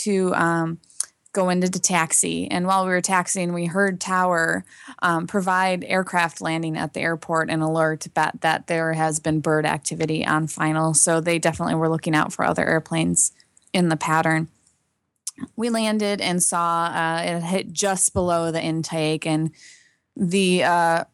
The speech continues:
rest of it splashed onto the wings and the tail. Luckily, um, we didn't have any dents. Nothing hit the intake. It cleared the prop, so the airplane was in good shape.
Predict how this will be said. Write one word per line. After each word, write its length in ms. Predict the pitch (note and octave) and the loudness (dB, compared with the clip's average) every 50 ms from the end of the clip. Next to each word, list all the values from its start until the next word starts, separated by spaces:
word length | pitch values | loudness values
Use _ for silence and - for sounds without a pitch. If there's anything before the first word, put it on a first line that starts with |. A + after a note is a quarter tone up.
| _ - - | _ -14 -6
rest 400 | F3 F3+ F#3 F#3 F3 - - G3+ | -2 0 0 2 2 2 2 0
of 140 | F3 D#3 F3 | 0 2 0
it 180 | E3 - - - - - - _ _ - - - _ _ _ _ _ | 0 0 -2 -6 -12 -20 -20 _ _ -20 -20 -20 _ _ _ _ _
splashed 540 | - - - - - D#3+ D3 D3+ C#3+ - - | -6 -6 -4 -2 0 0 0 0 -2 -4 -4
onto 260 | D3 D3+ D#3+ D3+ F3 | -2 -2 -2 -4 -4
the 100 | D#3+ D#3+ | -4 -2
wings 500 | D3+ D#3 D#3 D3+ D#3 D#3 D#3+ E3+ - - - - - | 0 0 0 0 0 -2 -2 0 0 -2 -2 -4 -4
and 160 | E3 D#3+ E3+ | -6 -4 -4
the 60 | E3 | -4
tail. 440 | - - D#3+ D#3+ D#3+ C3+ - F#3+ - - _ - - - - - - | -2 -2 0 0 0 0 -2 -4 -6 -8 _ -20 -20 -20 -16 -6 -2
Luckily, 580 | G#3+ A3+ A3 - B3 A#3 A3+ G#3 G3 F#3+ F#3 | -2 -2 -2 -2 0 0 2 2 2 0 0
um, 440 | F3+ F3+ F3 F3 E3+ E3 F3 F#3 F3+ - _ _ _ _ _ _ _ _ | 2 2 2 2 2 0 -2 -4 -8 -12 _ _ _ _ _ _ _ _
we 220 | G#3+ G3+ G3+ G#3 F#3+ | -8 -4 -2 0 0
didn't 220 | G3+ G3+ G#3 F3+ | 0 0 0 0
have 220 | F#3 G3 F#3+ F#3 | 0 0 0 2
any 220 | F#3+ F#3+ G3 G3 F#3 | 2 0 2 0 0
dents. 720 | F3 G#3 B3 F4+ A4 - - - - - - - - - - _ - G#3+ - | 2 2 0 0 0 -2 -2 0 2 2 2 0 -2 -6 -12 _ -12 -6 -2
Nothing 600 | G#3 G3+ G3 F#3+ F#3+ - G#3+ G3+ G3 G3 F#3+ F#3+ | 0 0 0 0 0 -2 -2 0 0 0 0 -2
hit 280 | F3 E3+ G3+ - - - | 0 -2 -2 -4 -4 -2
the 80 | G#3 | 0
intake. 720 | G#3 G#3+ A3+ G#3+ - B3+ B3 A#3+ A#3+ - - - - - - - | 2 2 2 2 2 2 2 0 0 -2 -8 -16 -18 -12 -6 -4
It 200 | F#3+ F#3 - - | -4 -4 -6 -8
cleared 360 | - - G#3+ G3+ G3+ G3+ F#3+ | -6 -2 0 0 0 0 0
the 60 | G3 | -2
prop, 460 | F#3 - - G3 G3 G3 G3+ - - | -4 -2 0 2 2 2 2 2 0
so 280 | - - - G3 F#3 F#3 | -4 -2 0 0 0 0
the 100 | F3 F#3 | 0 0
airplane 500 | - F#3 F#3+ F#3 - - F#3 F3+ F3 F3 | 0 0 0 -2 -2 -2 0 0 0 0
was 200 | E3+ E3+ E3 F3 | 2 2 2 2
in 160 | E3+ E3+ E3+ | 0 0 0
good 200 | - E3+ E3 E3 | 0 0 -2 0
shape. 440 | - - - F#3 F3 E3+ - - | 0 0 0 0 0 0 -2 -6